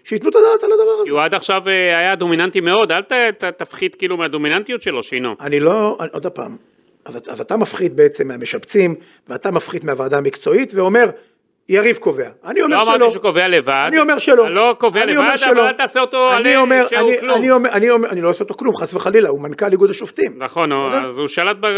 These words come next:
Speaker 1: הוא לא, יש, הוא לא מת-, הוא לא מתעסק במקצועי, הוא צריך להתעסק בקידום שלהם,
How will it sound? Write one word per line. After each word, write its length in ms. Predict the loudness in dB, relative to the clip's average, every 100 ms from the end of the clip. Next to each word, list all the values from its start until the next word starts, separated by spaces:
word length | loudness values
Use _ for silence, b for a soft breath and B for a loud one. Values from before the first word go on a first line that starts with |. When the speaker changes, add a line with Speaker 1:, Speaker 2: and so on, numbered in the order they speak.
| 0
Speaker 1:
הוא 80 | 4
לא, 280 | 4 4 0
יש, 520 | 4 4 2 -6 -8 -12
הוא 180 | -6 2
לא 60 | 2
מת-, 120 | 0
הוא 140 | 0
לא 60 | 0
מתעסק 460 | 0 -6 -8 -8 -4
במקצועי, 560 | -4 -4 0 2 2 0 B B
הוא 100 | -14
צריך 120 | -10
להתעסק 140 | -8
בקידום 680 | -10 -12 -16 -2 4 4 4
שלהם, 600 | 2 4 4 4 4 2